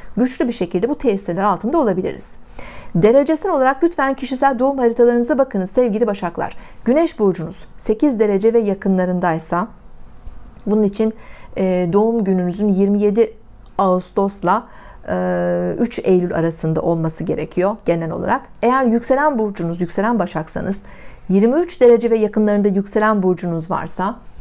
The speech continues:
kişisel haritalarınızda yine, pardon, sekiz derece, e, ve yakınlarında gezegenleriniz varsa ve,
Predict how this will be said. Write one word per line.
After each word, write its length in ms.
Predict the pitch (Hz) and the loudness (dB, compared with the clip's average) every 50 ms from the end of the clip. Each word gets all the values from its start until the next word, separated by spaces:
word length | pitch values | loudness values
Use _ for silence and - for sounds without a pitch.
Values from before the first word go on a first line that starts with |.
| - - - - - - | -14 -14 -16 -16 -16 -10
kişisel 380 | - - 240 269 262 269 302 302 | -6 -4 -2 -2 2 2 2 4
haritalarınızda 760 | 311 277 269 269 262 262 254 247 240 240 240 240 233 226 240 | 4 2 2 2 2 2 4 4 4 4 4 4 4 4 4
yine, 400 | 240 240 233 240 240 240 240 240 240 - - - - - - - | 4 4 4 4 4 4 2 0 -2 -8 -16 -18 -20 -16 -2 2
pardon, 240 | - - 196 190 185 | 2 2 2 2 -2
sekiz 480 | 190 - 233 226 - 254 233 214 196 | -2 -2 -2 0 0 0 0 0 0
derece, 460 | 208 196 185 175 170 170 - 175 165 - - - - - - - - - | 0 0 0 0 -2 0 -2 -2 -2 -4 -10 -16 -20 -20 -18 -14 -8 -4
e, 80 | 180 175 165 170 175 170 170 170 170 - 156 185 | -2 0 0 2 2 0 0 -2 -2 -4 -2 2
ve 60 | 202 | 2
yakınlarında 840 | 208 202 190 202 202 - 214 196 190 185 180 180 185 185 190 180 175 - - - - - - - | 2 4 2 0 0 2 2 4 4 4 2 2 0 0 0 0 -2 -4 -12 -20 -20 -12 -6 0
gezegenleriniz 800 | 180 190 185 175 180 170 180 170 165 165 165 160 180 180 196 196 | 2 2 2 2 0 0 -2 -2 -4 -4 -6 -6 -6 -8 -8 -6
varsa 520 | 190 185 170 175 - - - 233 233 233 220 | -6 -4 -4 -4 -6 -2 0 0 0 2 0
ve, 160 | 220 220 220 | 0 -2 -2